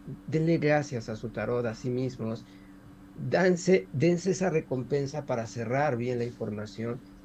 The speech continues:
dándole utilidad a lo que se aprende.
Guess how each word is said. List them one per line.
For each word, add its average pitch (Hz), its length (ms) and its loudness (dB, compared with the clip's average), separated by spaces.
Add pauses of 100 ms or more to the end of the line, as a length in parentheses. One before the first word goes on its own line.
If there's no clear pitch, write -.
(680)
dándole 160 720 6
utilidad 135 720 0
a 120 140 -2
lo 110 180 -2
que 113 120 -10
se 107 120 -8
aprende. 101 680 -6